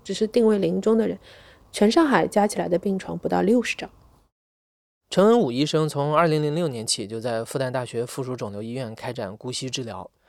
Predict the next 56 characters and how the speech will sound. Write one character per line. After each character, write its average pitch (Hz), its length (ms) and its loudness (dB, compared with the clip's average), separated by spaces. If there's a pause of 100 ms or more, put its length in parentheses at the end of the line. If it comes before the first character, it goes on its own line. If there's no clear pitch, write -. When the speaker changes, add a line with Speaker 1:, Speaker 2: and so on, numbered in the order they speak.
(180)
Speaker 2:
这 147 120 0
是 143 200 2
中 160 160 -2
国 147 120 4
三 160 160 0
甲 127 140 -4
医 117 80 -8
院 139 180 -4
当 131 160 -6
中 131 200 -6 (200)
第 175 200 -2
一 175 40 0
个 165 140 2
成 120 240 -10
立 120 240 -6
姑 127 180 -12
息 131 200 -8
治 131 100 -6
疗 113 160 -6
专 123 220 -6
科 120 200 -6
的 113 80 -6
医 107 160 -10
院。 104 160 -10 (880)
这 240 140 6
个 202 80 6
时 143 100 0
候， 139 140 4
王 123 180 -2
莹 135 180 -4
开 143 160 -4
始 135 200 -6
接 139 160 -4
触 127 160 -8
到 110 160 -4
临 107 200 -12
终 127 160 -10
关 127 240 -8
怀 - 220 -16
这 107 100 -12
个 104 120 -12
概 - 160 -16
念。 - 160 -20 (920)
临 165 120 2
终 208 160 4
关 214 160 6
怀 139 220 0
也 147 100 0
被 123 140 -4
称 143 220 -4
作 143 120 -2
是 127 340 -4
姑 147 180 -6
息 151 120 -4
治 151 140 -2
疗、 117 380 -6